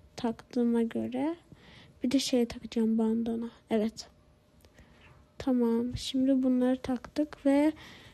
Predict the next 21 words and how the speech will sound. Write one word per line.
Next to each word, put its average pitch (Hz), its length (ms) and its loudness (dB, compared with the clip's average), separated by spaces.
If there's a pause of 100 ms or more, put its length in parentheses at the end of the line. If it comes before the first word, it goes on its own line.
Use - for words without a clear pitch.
çıkalım 233 480 2
oldu. 233 420 2 (220)
Bu 240 100 -2
benim 226 240 2
karakterim. 240 760 -4
Evet, 233 400 2
karakteri 240 640 2
böyle 226 320 8
kalacak 226 600 -4
arkadaşlar. 240 1000 -4 (560)
Şimdi 285 460 8
hemen 277 480 6
evde, 247 460 4 (100)
evine 247 300 8
gidelim 240 520 4
ve 247 300 4
bir 247 80 0
tane 247 300 4
evini 247 340 4
batıralım 240 580 2
arkadaşlar. 233 960 -2